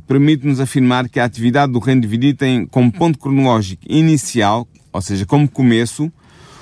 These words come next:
o fim do Império Romano no Ocidente, simbolizado pelas pernas de ferro, e tem como ponto cronológico final, ou seja, como fim, o apogeu escatológico determinado pelo regresso de Cristo, ou seja,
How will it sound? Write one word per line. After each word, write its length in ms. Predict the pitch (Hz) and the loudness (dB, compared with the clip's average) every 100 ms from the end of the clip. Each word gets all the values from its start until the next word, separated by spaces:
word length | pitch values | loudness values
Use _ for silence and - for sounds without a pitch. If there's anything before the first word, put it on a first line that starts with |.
| - - | -14 0
o 140 | 131 | 0
fim 320 | 107 156 180 | 2 2 2
do 100 | 165 151 | 2 0
Império 360 | 139 160 160 | 0 0 0
Romano 400 | 135 143 156 151 | 0 0 0 0
no 60 | 147 | 0
Ocidente, 560 | 135 139 113 82 71 - _ _ - - | 0 -2 0 -2 -4 -14 _ _ -20 -16
simbolizado 680 | - 139 131 127 120 143 143 | -4 2 2 2 2 0 0
pelas 300 | - 127 123 | -2 -2 -2
pernas 400 | - 147 139 135 - | -2 0 0 0 -2
de 80 | |
ferro, 320 | 123 85 76 _ - - - - - - | -2 -2 -4 _ -20 -20 -20 -20 -8 0
e 140 | 143 | 2
tem 180 | 180 175 | 2 2
como 220 | 165 160 | 2 2
ponto 280 | 165 175 151 | 2 0 0
cronológico 640 | 151 160 160 160 135 143 | 0 2 4 2 0 -6
final, 580 | - 160 156 120 85 78 | -2 2 2 2 -2 -6
ou 80 | 95 | -8
seja, 300 | 87 113 104 | -2 -2 0
como 220 | - 120 | 0 0
fim, 480 | 113 - 120 120 156 - _ _ _ - | 0 2 2 2 -2 -8 _ _ _ -6
o 120 | - 135 | 0 2
apogeu 400 | - 131 123 156 | 2 0 2 0
escatológico 840 | - 135 - 127 131 120 143 - _ _ _ - | 0 -6 -2 0 2 0 -4 -8 _ _ _ -2
determinado 600 | 127 151 139 139 139 135 | -2 2 2 4 0 -2
pelo 180 | 143 131 | -2 -2
regresso 360 | - 139 131 | 0 -2 -2
de 40 | - | -2
Cristo, 340 | 139 117 - | 0 0 -4
ou 60 | 87 | -6
seja, 340 | - 98 95 | -2 0 -2